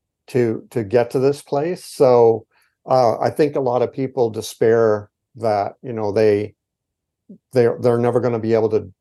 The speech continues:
do and live by what they're passionate about, but it doesn't happen overnight. Like, you need to really be, really want it and stick with it. And, um, like I did, like so many others do,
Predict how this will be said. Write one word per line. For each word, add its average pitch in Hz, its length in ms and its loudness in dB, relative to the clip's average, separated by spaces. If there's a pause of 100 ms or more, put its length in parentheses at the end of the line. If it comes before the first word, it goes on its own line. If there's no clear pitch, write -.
do 110 340 0
and 104 160 -4
live 107 240 -2
by 113 160 0
what 107 200 -4
they're 104 120 -6
passionate 113 520 -4
about, 135 400 -4 (400)
but 127 120 2
it 127 80 0
doesn't 131 280 0
happen 120 280 -4
overnight. 107 540 -6
Like, 98 220 -4
you 113 120 -2
need 110 240 -4
to 104 320 0 (180)
really 113 300 4
be, 113 220 -2 (200)
really 127 400 4
want 143 300 4
it 135 240 -2 (420)
and 110 260 -2
stick - 340 -2
with 117 160 4
it. 101 260 0 (180)
And, 107 540 -6 (180)
um, 104 460 -2
like 110 200 -2
I 113 160 4
did, 113 260 4
like 107 260 -2
so 127 200 -4
many 113 200 -4
others 107 340 -2
do, 104 360 -2